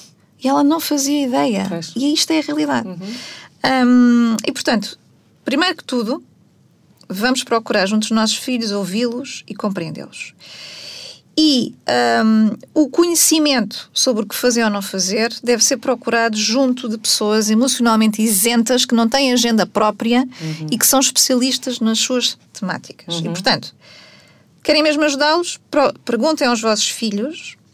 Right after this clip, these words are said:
Speaker 1: o que é que eles necessitam da vossa parte.
Speaker 2: Uhum.
Speaker 1: E honrem esse pedido. É o melhor que podem fazer. Agora, eh, há aqui uma coisa que também acontece, que é muitas das pessoas da família não verbalizam,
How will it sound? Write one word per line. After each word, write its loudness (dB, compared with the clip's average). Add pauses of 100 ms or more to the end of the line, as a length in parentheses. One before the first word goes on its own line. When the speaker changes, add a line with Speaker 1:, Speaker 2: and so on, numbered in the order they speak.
(120)
Speaker 1:
o -20
que -6
é 0
que -2
eles 2
necessitam 2
da 2
vossa 0
parte. -12
Speaker 2:
Uhum. -6 (400)
Speaker 1:
E 4
honrem 2
esse 0
pedido. -10 (540)
É 4
o 6
melhor 6 (140)
que -16
podem 0
fazer. -4 (800)
Agora, 2 (220)
eh, 0 (760)
há -2
aqui -4
uma 0
coisa -2
que -6
também 2
acontece, 0
que -4
é -2 (640)
muitas 2
das -4
pessoas -2
da -4
família -2
não 0
verbalizam, -2